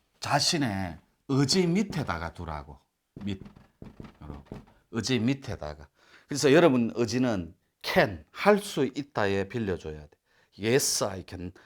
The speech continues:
당신은 할 수 있습니다. 나는 할 수 있다. 그래서 이 자아의 당김을 반드시 사주팔자를 경영하는,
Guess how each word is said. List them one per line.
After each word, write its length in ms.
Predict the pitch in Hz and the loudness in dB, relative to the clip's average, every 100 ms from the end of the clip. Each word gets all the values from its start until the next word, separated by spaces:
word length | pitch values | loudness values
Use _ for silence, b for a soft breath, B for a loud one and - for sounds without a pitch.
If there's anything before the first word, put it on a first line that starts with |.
| B B B | B B B
당신은 480 | 107 120 - 147 101 | -4 0 2 2 0
할 180 | 92 117 | -2 -4
수 200 | - 92 | -4 -8
있습니다. 360 | - 90 87 | -8 -8 -6
나는 360 | 92 123 175 131 | -2 0 2 0
할 160 | 95 104 | -2 -8
수 160 | - | -8
있다. 320 | 95 - 85 90 _ b b b b | -12 -12 -18 -18 _ b b b b
그래서 200 | 139 147 | 0 2
이 200 | 131 120 | 0 -2
자아의 460 | 131 135 151 123 | 2 4 4 2
당김을 680 | - 127 127 113 92 98 82 b b b | -2 -6 -4 -4 -6 -8 -10 b b b
반드시 800 | - 123 185 220 226 214 214 147 | -10 -6 -2 -2 0 0 0 -4
사주팔자를 840 | - 123 117 147 156 139 139 110 | -6 -10 -8 -6 -4 -4 -4 -6
경영하는, 720 | - 107 113 131 127 120 110 | -8 -6 -2 -2 0 -2 -4